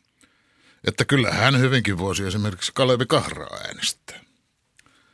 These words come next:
Silloin tuskin aavistettiin, että ei siinä niin pitkä aika mene, kun Suomessakin on näyttelijä. Ei aivan presidenttiehdokkaana, mutta puoluejohtajana kumminkin.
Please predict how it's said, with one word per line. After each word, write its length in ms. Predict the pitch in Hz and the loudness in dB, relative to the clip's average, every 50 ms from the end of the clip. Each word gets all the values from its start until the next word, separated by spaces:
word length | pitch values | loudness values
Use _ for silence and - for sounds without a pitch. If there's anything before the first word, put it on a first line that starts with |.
| _ _ _ _ _ _ _ _ | _ _ _ _ _ _ _ _
Silloin 340 | - - 110 107 101 101 92 | -8 -4 -2 0 0 0 0
tuskin 300 | - 98 - - - 104 | -2 -2 -2 -2 -2 0
aavistettiin, 640 | 107 113 113 98 90 - 80 - _ - - 95 98 | 2 2 2 0 0 -4 -6 -8 _ -6 -4 -4 -4
että 220 | - _ - 101 | -6 _ -6 -4
ei 100 | 95 82 | -4 -4
siinä 220 | - 80 78 80 92 | -4 -6 -6 -4 -2
niin 160 | 107 104 101 | -2 -2 0
pitkä 300 | - 113 - - - 117 | -2 -4 -4 -2 -2 -2
aika 180 | 110 92 104 | 0 0 0
mene, 160 | 104 113 120 113 | 0 0 0 0
kun 180 | - - 131 | -2 -2 -2
Suomessakin 560 | 147 156 139 113 - - - 76 71 - 76 | 0 2 2 2 0 -2 -4 -6 -8 -10 -8
on 120 | 80 85 85 | -6 -6 -4
näyttelijä. 600 | 87 82 76 - _ _ - 80 80 85 85 78 | -4 -6 -6 -8 _ _ -10 -8 -8 -8 -6 -4
Ei 160 | 95 95 95 | -4 -2 -2
aivan 240 | 104 110 101 107 - | 0 0 -2 -2 -2
presidenttiehdokkaana, 920 | - 135 147 135 135 120 104 90 76 - 98 101 98 98 - - - 110 117 | 0 2 2 2 2 -2 -4 -6 -6 -6 -6 -4 -4 -6 -6 -4 -4 -4 -4
mutta 180 | 117 - 156 | -4 -6 -8
puoluejohtajana 840 | 139 - 190 170 131 98 87 76 73 73 - - - 90 104 113 120 | -4 -2 0 2 2 0 0 -2 -4 -4 -6 -6 -4 -2 -2 -2 -2
kumminkin. 600 | 113 - 143 117 85 76 104 - - - - - | -2 0 0 0 -2 -4 -10 -14 -14 -16 -16 -16